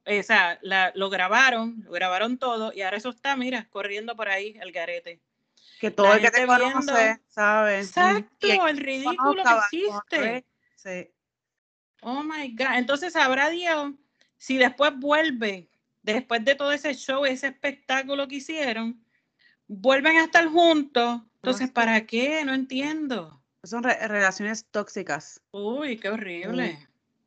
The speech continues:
Speaker 2: De verdad que yo no sé cómo la gente puede vivir así, pero hay gente que es masoquista. Mira, yo vi este otro video, eh, que estaba este muchachito, yo veo así que el nene tiene como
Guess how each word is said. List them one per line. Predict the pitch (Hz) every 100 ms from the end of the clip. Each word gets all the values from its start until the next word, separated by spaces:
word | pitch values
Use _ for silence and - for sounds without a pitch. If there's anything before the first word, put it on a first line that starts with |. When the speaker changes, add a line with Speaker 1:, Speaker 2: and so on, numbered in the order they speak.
| _
Speaker 2:
De | 190
verdad | 185 160 165
que | 185
yo | 180
no | 175
sé | 175
cómo | 185
la | 175
gente | 175 170 175
puede | 170 165
vivir | 165 165
así, | 160 - -
pero | 156 156 _ _ _ _ _ _ _ _ 247
hay | 190
gente | 180 180
que | 190
es |
masoquista. | 185 180 170 170 - 160 - _ _ _ -
Mira, | 185 190
yo | 196 190
vi | 185 190 226
este | 254 262 247
otro | 233 254
video, | 254 254 240 190 175 190 185 _ _ _ _
eh, | 147 190 180 175 160 151 151 _ _ _ - _ _ _
que | 202
estaba | 208 196 185
este | 196 247
muchachito, | 254 277 277 294 247 196 185 190 - _ _ _ _
yo | - 196
veo | 220
así | 247 285
que | 240
el | 214
nene | 196 208
tiene | 240 247
como | 226 214 208 196 190 190 196 202